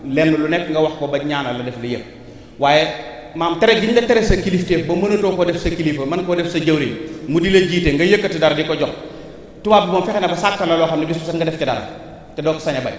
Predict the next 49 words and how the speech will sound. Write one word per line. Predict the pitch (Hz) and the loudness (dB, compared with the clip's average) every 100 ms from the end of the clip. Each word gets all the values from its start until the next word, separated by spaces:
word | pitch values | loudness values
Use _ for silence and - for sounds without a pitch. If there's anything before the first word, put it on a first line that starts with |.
| - - - - | -12 -18 -18 -2
Léegi | 160 180 185 | 2 2 4
tere | 214 214 | 6 6
na | 196 | 6
la | 180 | 4
ne | 170 | 4
la | 170 | 4
boo | 165 180 | 4 4
nuyootee | 190 190 180 165 | 4 4 4 0
sa | 160 | 0
sëriñ | - 139 131 | -2 -2 -2
bu | |
ko | 160 | -2
jox | 160 151 | -2 0
ñaar | 147 143 | -2 -2
fukk | 151 151 | -6 -6
addiya, | 131 139 175 | -4 -4 -6
bu | 160 | -6
ko | 156 | -6
jox | 147 | -4
ñeent | 143 151 | -4 -4
fukk, | 147 170 - - | -6 -10 -12 -10
bu | |
ko | 147 | -4
jox | 151 139 | -4 -2
dara, | 147 | -4
def | 165 | -4
ko | 180 | -4
ci | - | -4
sa | |
bopp. | 151 - - - - - | -4 -4 -8 -14 -16 -4
Waaye | 156 180 | 2 2
sàkkal | 180 226 233 | 2 0 2
na | 196 | 2
la | 185 | 2
kilifteef | 180 185 - 180 | 0 -4 0 0
goo | 170 | 2
xam | 165 156 | 0 0
ne | 156 | 2
heure | 170 170 | 2 4
boo | 190 196 | 2 2
xëyee | 190 139 | 2 2
def | 160 165 | 0 -2
ci | |
sa | 165 | -6
téléphone | 165 156 143 143 | -2 -2 -4 -4
téeméer | 147 143 | -4 -2
wala | 147 143 | -2 -4
ñaar | 147 139 | -4 -4
téeméer, | 123 101 | -6 -8